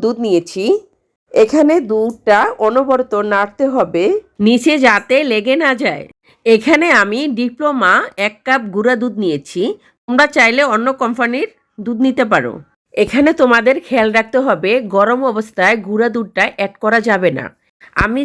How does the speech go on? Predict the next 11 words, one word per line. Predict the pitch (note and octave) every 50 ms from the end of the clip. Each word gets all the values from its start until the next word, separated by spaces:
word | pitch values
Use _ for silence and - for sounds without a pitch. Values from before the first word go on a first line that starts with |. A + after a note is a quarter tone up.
| C4 -
চুলাটা | - A#3 A3 A3+ A3+ A3 A#3 C4 C#4 C4+
লো | A#3 A#3 A#3 C4
হিটে | C4 A3+ A3 - C4 B3+ A#3
রেখে | F#3 E3+ F3+ - A3 B3 C#4+ - - - F#3
আমি | F#3+ A3+ A#3+ G3
দুধটা | F#3+ G3 F3+ - - A3 A#3 D#4+ A4+ B4+ - - - _ _ _ -
অ্যাড | A#3 A#3 A#3 - -
করেছি। | C4 A3+ A3 F#3+ - - - C3 F#2+ - _ _ _ _ _ _ _ _ - G#3
অনবরত | G#3+ A3+ C4 D#4 E4 D4+ C#4 A#3+ A#3 G#3+ G#3+ - G#3 G#3+ A#3+ B3+ A#3+
নাড়তে | G#3 G3 G3+ G3 - - C4+ C#4 C4+ A#3+
নাড়তে | F#3+ F3+ F3 F3+ - - G#3